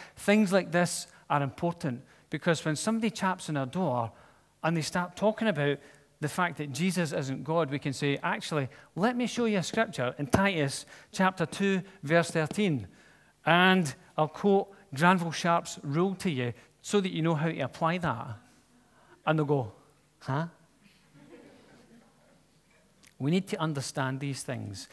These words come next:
But let me read the thing which I found really helpful. And it says, "The absence of the article before the word teacher, uh, which follows that phrase, shows that the pastors and teachers form a single group, obviously because they both minister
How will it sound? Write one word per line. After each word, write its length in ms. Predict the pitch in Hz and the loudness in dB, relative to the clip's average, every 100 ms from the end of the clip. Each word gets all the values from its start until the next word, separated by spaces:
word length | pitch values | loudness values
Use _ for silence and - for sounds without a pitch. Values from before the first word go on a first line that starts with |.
| - | -4
But 120 | - 165 | 0 4
let 140 | 233 | 4
me 100 | 233 | 4
read 220 | 196 185 | 2 0
the 60 | 170 | -2
thing 260 | - 175 | 0 0
which 220 | 160 160 156 | -2 -2 0
I 120 | 147 | 0
found 300 | - 147 139 | -2 -4 -2
really 160 | 131 | -2
helpful. 500 | 117 127 147 - 110 - - - - - - _ _ - | 0 -2 -4 -8 -10 -12 -20 -20 -20 -20 -20 _ _ -2
And 100 | 156 | -2
it 60 | 165 | 2
says, 240 | 202 202 | 2 2
"The 160 | 180 160 | 2 6
absence 480 | 190 190 220 196 | 6 6 0 0
of 80 | 160 | 0
the 120 | 143 | -2
article 580 | 143 175 185 190 - 190 | 4 4 4 -2 0 0
before 760 | 151 143 - 202 180 160 160 - - - _ 131 | 2 -2 0 4 8 8 8 -2 -20 -20 _ -4
the 80 | |
word 240 | 135 147 147 | 0 -2 -2
teacher, 540 | 208 208 - 127 127 - - _ 143 | -6 -4 0 0 0 -8 -20 _ -2
uh, 60 | |
which 260 | 123 151 - | 0 -2 -4
follows 460 | - 175 202 190 | 0 2 4 2
that 240 | 156 135 143 | 0 -2 -4
phrase, 500 | - 120 123 120 - - - | -8 -6 -4 -6 -12 -20 -20
shows 380 | - 202 202 190 | -8 0 0 0
that 140 | 156 | -4
the 60 | 143 | -6
pastors 800 | - 208 240 226 - 127 127 - - - | -4 2 2 2 -2 -2 -2 -8 -18 -4
and 240 | 143 147 - | -2 -2 -4
teachers 580 | 254 247 - 143 131 | -4 -4 -4 -4 -4
form 360 | - - 170 160 | -6 2 2 4
a 100 | 151 | 2
single 420 | - 202 208 190 | 0 -2 0 -2
group, 360 | 151 202 160 - - - - _ | -2 0 0 -4 -20 -20 -20 _
obviously 760 | 170 196 190 226 214 - 147 131 | 2 2 0 2 2 0 -2 0
because 400 | 131 - 139 131 | -2 -4 -4 -2
they 120 | 127 | -4
both 400 | 113 196 220 - | 0 0 0 0
minister 560 | 160 165 156 - 165 | 0 0 -2 -2 -4